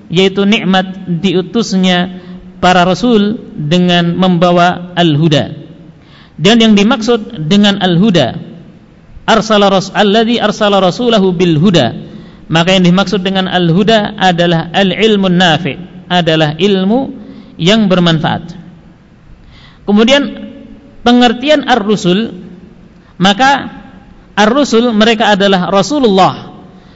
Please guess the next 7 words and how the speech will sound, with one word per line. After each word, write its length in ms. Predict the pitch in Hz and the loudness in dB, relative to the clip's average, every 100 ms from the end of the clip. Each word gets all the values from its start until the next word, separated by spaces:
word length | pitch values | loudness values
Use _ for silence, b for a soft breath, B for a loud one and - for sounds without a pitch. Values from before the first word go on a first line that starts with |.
| B | B
mereka 460 | - 180 220 220 214 | 0 2 2 2 0
adalah 180 | 208 202 | 0 0
utusan 340 | 220 294 277 233 | -2 -6 -2 0
Allah 280 | 196 226 208 | 2 2 2
Subhanahu 560 | 208 208 240 247 214 202 | -2 -2 0 2 2 0
wa 120 | 185 | 0
taala, 360 | 180 156 127 | 0 -2 -2